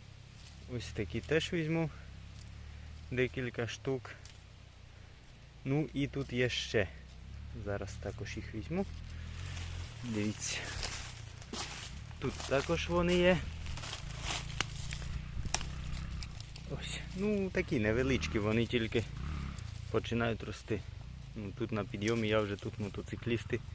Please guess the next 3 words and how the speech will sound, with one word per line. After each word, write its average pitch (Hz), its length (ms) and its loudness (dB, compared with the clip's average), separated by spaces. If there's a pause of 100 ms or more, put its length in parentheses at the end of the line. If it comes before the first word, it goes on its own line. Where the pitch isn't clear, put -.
(540)
вже 110 200 2
катаються. 110 720 6 (960)
Ну, 107 120 4